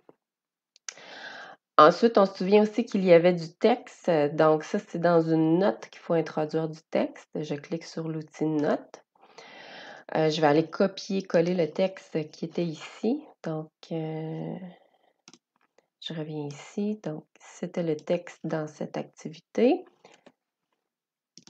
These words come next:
Puis, on se souvient aussi qu'il y avait un espace de saisie. Alors, euh, ça, c'est un input.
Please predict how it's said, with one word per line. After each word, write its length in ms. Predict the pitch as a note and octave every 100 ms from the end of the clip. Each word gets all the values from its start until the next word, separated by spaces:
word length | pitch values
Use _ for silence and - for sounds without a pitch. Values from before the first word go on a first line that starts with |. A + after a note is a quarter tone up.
| _ _ _ _ _ _ _ _ - - _ _ _ _ _ _ _ _ - _ _ _ - - - - - _ -
Puis, 440 | - A3+ B3+ C4+ -
on 140 | F3
se 140 | E3+ -
souvient 260 | F3 F#3+
aussi 180 | F#3 -
qu'il 160 | G#3+ F3
y 20 |
avait 120 | E3+
un 60 | F3
espace 420 | F3 - F#3+ F3+
de 100 | E3+
saisie. 880 | E3 - G#3 F3+ E3 E3 F#3 A#3 - - -
Alors, 560 | - D#3+ D#3+ E3 D#3+ D#3+
euh, 120 | D3+
ça, 180 | D#3 G3
c'est 180 | - E3+
un 120 | E3 F#3+
input. 600 | F3 F3 B3 D4+ - -